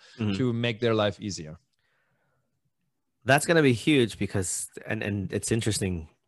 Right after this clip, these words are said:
Speaker 1: this, this path that you're mentioning that you're going down. I have, 'cause everybody's always focused on the end client.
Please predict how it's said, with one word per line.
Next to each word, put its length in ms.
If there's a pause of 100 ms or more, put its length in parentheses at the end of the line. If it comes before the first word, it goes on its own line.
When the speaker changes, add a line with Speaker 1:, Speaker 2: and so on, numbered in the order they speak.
Speaker 1:
this, 400
this 160
path 360
that 140
you're 260
mentioning 400
that 140
you're 120
going 260
down. 240 (720)
I 140
have, 200 (480)
'cause 180
everybody's 440
always 240
focused 400
on 80
the 100
end 200
client. 340